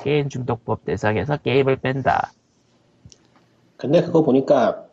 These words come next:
Speaker 2: 게임을 빼서 아예 그냥 중독으로 처리 안 하겠다는 게 아니고, 게임만 따로 분류해서 중독 관련해서 법을 만들겠다는 그런
Speaker 1: 그래가지고
Speaker 2: 거거든요.
Speaker 1: 이제 후속 기사들이 쭈루룩 나왔죠. 이제 실제로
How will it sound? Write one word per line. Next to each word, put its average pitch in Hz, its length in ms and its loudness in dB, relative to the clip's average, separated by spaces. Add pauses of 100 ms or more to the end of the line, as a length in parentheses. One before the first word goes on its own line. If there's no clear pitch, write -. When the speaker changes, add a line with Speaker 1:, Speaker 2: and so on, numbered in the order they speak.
(220)
Speaker 2:
게임을 147 600 4
빼서 143 380 4
아예 107 200 4
그냥 101 460 -4 (100)
중독으로 127 420 0
처리 - 220 0
안 98 80 0
하겠다는 101 320 -2
게 92 80 -6
아니고, 98 300 -10
게임만 160 540 2
따로 202 300 4
분류해서 113 520 0
중독 107 500 -8
관련해서 104 420 -2
법을 101 240 -6
만들겠다는 95 480 -6
그런 127 160 -2
Speaker 1:
그래가지고 135 340 2
Speaker 2:
거거든요. 104 180 -2
Speaker 1:
이제 117 40 -6
후속 175 320 -4
기사들이 127 460 -6
쭈루룩 147 400 -6
나왔죠. 139 580 -6 (560)
이제 80 560 -4 (540)
실제로 233 720 -2